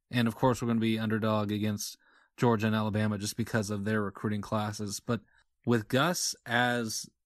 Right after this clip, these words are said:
the coordinator and the amount of talent we have coming back from last year, as well as the amount of talent we have from our recruiting classes, if we can answer who's gonna be under center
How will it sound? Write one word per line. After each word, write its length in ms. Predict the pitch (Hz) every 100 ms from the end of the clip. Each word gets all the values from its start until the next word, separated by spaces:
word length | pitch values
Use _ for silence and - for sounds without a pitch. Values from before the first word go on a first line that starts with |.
| _ _
the 120 | 110 110
coordinator 760 | - 117 110 104 104 98 107 _ _ _ -
and 440 | 120 117 107 107 107
the 220 | 110 110
amount 260 | 107 120 127
of 100 | 123
talent 420 | - 127 120 113
we 120 | 110 107
have 560 | 107 107 104 101 98
coming 360 | - 113 107 101
back 480 | 107 104 101 - - _ _
from 220 | - 101
last 380 | 107 107 104 -
year, 320 | 101 98 104 _ _ _ _
as 220 | - 104
well 260 | 110 113 110
as 160 | 101 - -
the 100 | 113
amount 300 | 110 107 101
of 60 |
talent 180 | 117 104
we 140 | 101 98
have 440 | 113 107 104 101 - _ _ _
from 340 | - 117 110 -
our 160 | 113 107
recruiting 460 | 101 - 113 110
classes, 640 | 104 104 104 - 101 101 - _ _ _ -
if 160 | 113
we 140 | 123 160
can 160 | 175
answer 680 | 131 123 131 - 139 127 123 _ -
who's 180 | 135 127
gonna 120 | 139
be 80 | 143
under 160 | 139
center 480 | 131 131 110 110